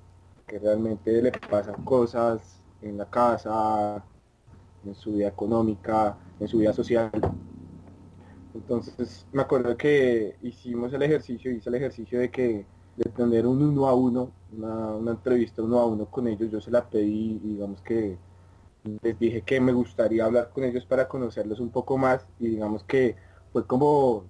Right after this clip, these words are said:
de parte y parte, querer aceptar es-, es-, esa, ese tiempo extra, pero eso me ayudó bastante a, a entender mucho más sus contextos, a jugar ese rol de mentor y, y eso también me permita-, me permitía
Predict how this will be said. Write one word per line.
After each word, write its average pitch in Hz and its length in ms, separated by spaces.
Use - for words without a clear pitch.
de 127 100
parte - 300
y 127 40
parte, 156 440
querer 110 240
aceptar 110 480
es-, 113 180
es-, 120 220
esa, 123 500
ese 123 220
tiempo 131 480
extra, 127 460
pero 127 160
eso 107 160
me 117 80
ayudó 120 280
bastante 110 720
a, 110 420
a 120 100
entender 107 440
mucho 104 240
más 117 160
sus - 160
contextos, 113 1040
a 110 320
jugar 110 280
ese 127 160
rol 123 180
de 131 80
mentor 123 520
y, 123 460
y 160 180
eso 135 220
también 131 260
me 120 80
permita-, 117 680
me 117 160
permitía 110 640